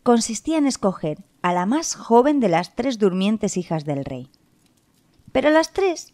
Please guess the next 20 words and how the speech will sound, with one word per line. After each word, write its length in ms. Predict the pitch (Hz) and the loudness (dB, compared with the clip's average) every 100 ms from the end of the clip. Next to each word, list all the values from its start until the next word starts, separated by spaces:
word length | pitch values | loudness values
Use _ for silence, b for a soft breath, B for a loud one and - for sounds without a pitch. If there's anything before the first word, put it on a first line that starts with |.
| _ | _
eran 300 | 160 220 294 - | -4 -2 -2 -4
exactamente 840 | 180 - 294 - 196 185 175 160 | -4 -4 -6 -4 -2 0 -2 -2
iguales. 500 | 151 147 143 135 - _ _ _ _ _ _ _ - | -2 -2 -2 -6 -12 _ _ _ _ _ _ _ -4
Lo 140 | 156 | 0
único 300 | 175 214 220 | 0 0 -2
que 80 | 190 | -4
se 120 | 180 | -4
diferenciaban 760 | 165 156 160 160 - 233 220 247 - | -4 -2 -2 -2 0 2 2 -2 -4
era 240 | 170 139 | -2 -4
que 140 | - | -4
la 100 | 160 | 0
mayor 420 | 196 320 330 302 - b b b b - | 2 2 2 0 -4 b b b b -4
había 340 | 196 277 302 | -2 0 -2
tomado 440 | - 175 160 151 - - | 0 0 0 -2 -4 0
un 220 | 330 339 | 0 0
terrón 500 | - 208 254 370 311 | 4 4 6 0 2
de 80 | 175 | 2
azúcar, 500 | - 185 - 117 - _ _ _ _ _ _ | 2 -4 -4 -8 -10 _ _ _ _ _ _
la 140 | 185 170 | -4 -2
segunda, 640 | 165 160 294 403 392 - | -4 -4 -4 -4 -6 -8